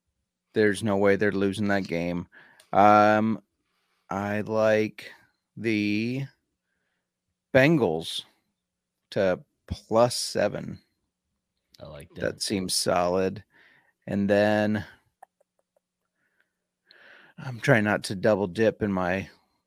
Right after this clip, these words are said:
Speaker 1: lock and dog here.
Speaker 2: Same. Yeah.
Speaker 1: Give me
Speaker 2: Look
Speaker 1: the
Speaker 2: at the
Speaker 1: Bucks.
Speaker 2: Bucks. Yeah.
Speaker 1: Yeah, Bucks plus eight and a half.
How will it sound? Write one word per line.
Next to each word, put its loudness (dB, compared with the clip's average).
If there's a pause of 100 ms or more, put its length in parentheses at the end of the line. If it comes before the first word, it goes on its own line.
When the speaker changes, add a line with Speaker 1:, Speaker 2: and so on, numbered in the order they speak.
Speaker 1:
lock 2
and -4
dog 2
here. -4
Speaker 2:
Same. -12 (160)
Yeah. -12 (420)
Speaker 1:
Give 0
me 2
Speaker 2:
Look 2
Speaker 1:
the 4
Speaker 2:
at -4
the -2
Speaker 1:
Bucks. 6
Speaker 2:
Bucks. -20 (220)
Yeah. 0
Speaker 1:
Yeah, 6
Bucks 2
plus 0
eight -2
and -6
a -4
half. -4